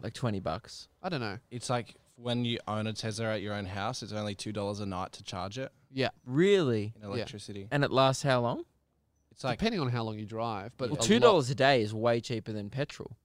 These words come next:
Speaker 2: Yeah.
Speaker 3: Yeah.
Speaker 2: Easy.
Speaker 1: Holy shit.
Speaker 2: Yeah, like, yeah, if you compare it to filling up every, if you did that every day, it would
Speaker 1: Well,
Speaker 2: cost
Speaker 1: you
Speaker 2: you
Speaker 1: don't
Speaker 2: way
Speaker 1: f-,
Speaker 2: more
Speaker 1: you
Speaker 2: than
Speaker 1: don't
Speaker 2: two
Speaker 1: fill up
Speaker 2: bucks.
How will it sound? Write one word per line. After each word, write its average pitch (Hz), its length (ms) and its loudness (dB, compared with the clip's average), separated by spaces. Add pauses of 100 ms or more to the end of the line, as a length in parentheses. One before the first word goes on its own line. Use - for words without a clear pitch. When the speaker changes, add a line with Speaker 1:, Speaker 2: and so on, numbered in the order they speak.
Speaker 2:
Yeah. 131 220 -2 (460)
Speaker 3:
Yeah. 117 80 -8
Speaker 2:
Easy. 110 180 -4
Speaker 1:
Holy 156 240 -2
shit. 143 380 -6 (600)
Speaker 2:
Yeah, 165 140 10
like, 147 180 10
yeah, 202 200 8
if 143 160 6
you 180 100 4
compare 180 380 4
it 151 80 0
to 147 100 0
filling 139 460 4
up 135 200 2
every, 120 360 2
if 127 160 -2
you 135 80 2
did 127 160 4
that 135 240 8
every 120 320 0
day, 107 220 0
it 95 100 -8
would 117 100 -8
Speaker 1:
Well, - 40 -14 (100)
Speaker 2:
cost 113 60 2
Speaker 1:
you 117 60 2
Speaker 2:
you - 40 4
Speaker 1:
don't 110 60 2
Speaker 2:
way 120 100 4
Speaker 1:
f-, 113 80 0
Speaker 2:
more 113 120 0
Speaker 1:
you 104 60 -2
Speaker 2:
than 104 60 -2
Speaker 1:
don't 101 80 -2
Speaker 2:
two 113 80 -2
Speaker 1:
fill 101 80 0
up 104 120 2
Speaker 2:
bucks. 104 40 -4